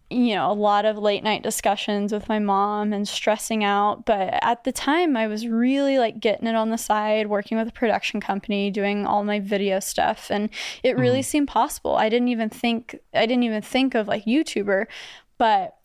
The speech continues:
Speaker 1: I thought, "Okay, if I continue with the production company stuff, eventually, if it's in five years, I can make video, like, a thriving career."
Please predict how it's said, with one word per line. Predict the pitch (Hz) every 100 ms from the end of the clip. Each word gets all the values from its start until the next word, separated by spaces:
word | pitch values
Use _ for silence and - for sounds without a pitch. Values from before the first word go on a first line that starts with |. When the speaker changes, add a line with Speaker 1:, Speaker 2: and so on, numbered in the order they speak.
| _ _ -
Speaker 1:
I | 233
thought, | 220 208 196 -
"Okay, | 220 214
if | 214
I | 208
continue | 240 220 - 240
with | 247 247
the | 254 247 247 - _ _
production | - 262 208 202 220
company | 214 202 196 202 190
stuff, | - - - 220 - _ -
eventually, | 254 247 254 269 247 214 190
if | 202
it's | 208 -
in | 247
five | 240 247 254
years, | 262 285 294 - - - - _ _ -
I | 226
can | 220 220
make | 202 190
video, | 214 202 190 196 - 73 -
like, | 208 - -
a | 214 214
thriving | - - 208 202 208 208 - -
career." | - - - 240